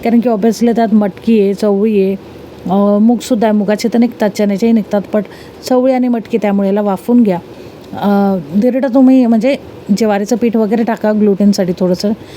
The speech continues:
अ, जास्त ग्लुटेन नसतं भाकरीच्या पिठामध्ये, तरीसुद्धा थोडंसं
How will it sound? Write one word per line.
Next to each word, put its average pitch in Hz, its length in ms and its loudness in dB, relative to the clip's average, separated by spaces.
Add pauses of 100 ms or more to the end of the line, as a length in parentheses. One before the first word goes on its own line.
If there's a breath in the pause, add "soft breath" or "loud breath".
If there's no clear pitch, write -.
(200 loud breath)
अ, 196 200 0
जास्त 208 300 -2
ग्लुटेन 247 360 2
नसतं 247 360 2 (100)
भाकरीच्या 190 520 -2
पिठामध्ये, 196 460 0 (600 loud breath)
तरीसुद्धा 247 480 0
थोडंसं 233 340 0